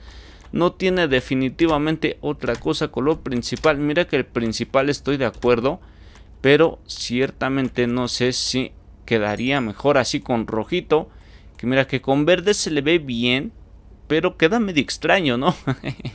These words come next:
Queda medio extraño el cochecito, hermano.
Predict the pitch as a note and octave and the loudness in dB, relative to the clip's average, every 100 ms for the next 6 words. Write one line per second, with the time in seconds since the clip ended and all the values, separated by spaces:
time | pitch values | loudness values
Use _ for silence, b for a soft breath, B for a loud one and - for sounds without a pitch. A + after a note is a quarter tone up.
0 | - - - - - - - B3 A3+ G3+ | -16 -20 -20 -20 -20 -20 -12 -8 -4 -4
1 | E3 B2+ - G3+ A3 G#3+ E3+ C#3 C3 C3 | -6 -12 -2 2 4 4 4 2 2 -2
2 | - - G#3 F3+ - B2+ - B2+ E3+ E3 | -2 -4 0 0 0 0 0 -2 -2 0
3 | E3+ D#3+ D#3+ F3 - | 0 2 2 2 -2